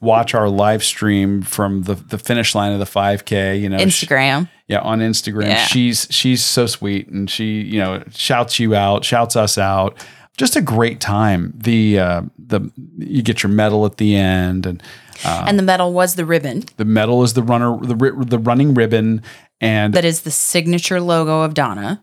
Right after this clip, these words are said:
Speaker 1: it is, and I love the attention to detail with their medals. I do think Donna has some of the best bling.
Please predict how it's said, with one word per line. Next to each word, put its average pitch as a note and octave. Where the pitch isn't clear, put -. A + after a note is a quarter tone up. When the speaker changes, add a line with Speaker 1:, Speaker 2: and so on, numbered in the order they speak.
Speaker 1:
it A#2+
is, F#2+
and B2
I A#2+
love A2+
the G2+
attention G#2+
to G2
detail G2+
with G2
their G2
medals. G2
I A2+
do A2+
think A2
Donna G#2
has F#2+
some A2
of F#2
the -
best G2
bling. G2